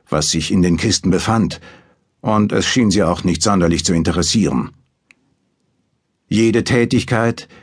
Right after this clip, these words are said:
die sie von einem Fronteinsatz befreite, war willkommen.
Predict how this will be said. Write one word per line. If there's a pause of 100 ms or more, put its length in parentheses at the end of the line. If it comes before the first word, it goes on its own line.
(140)
die
sie
von
einem
Fronteinsatz
befreite,
war
willkommen.